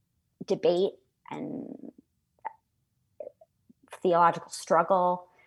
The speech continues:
Um, it's, it's all there. And so, um, I think that even though I think to answer your question, to recap, um, I had st-, hoped against hope that maybe, um, it would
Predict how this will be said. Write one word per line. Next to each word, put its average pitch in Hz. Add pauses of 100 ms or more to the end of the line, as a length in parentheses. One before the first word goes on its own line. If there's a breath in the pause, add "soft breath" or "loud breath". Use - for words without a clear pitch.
(200 soft breath)
Um, 156 (420)
it's, -
it's -
all 175
there. 156
And 170
so, 165
um, 165 (460)
I 196
think 226 (640)
that 170 (440)
even 208
though 196
I 185
think 226
to 254
answer 190
your 175
question, 170
to 185
recap, 190 (400 loud breath)
um, 180
I 185
had 180
st-, -
hoped 277
against 202
hope 190
that 170
maybe, 170 (340 soft breath)
um, 151 (760)
it 208
would 180